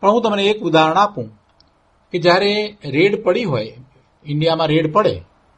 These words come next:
અને રેડ પડે એટલે ઇન્કમટેક્સ ડિપાર્ટમેન્ટમાંથી મોટી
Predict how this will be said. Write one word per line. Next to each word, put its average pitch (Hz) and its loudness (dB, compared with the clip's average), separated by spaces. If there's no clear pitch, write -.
અને 143 -4
રેડ 156 2
પડે 180 4
એટલે 151 6
ઇન્કમટેક્સ 156 2
ડિપાર્ટમેન્ટમાંથી 156 4
મોટી 143 2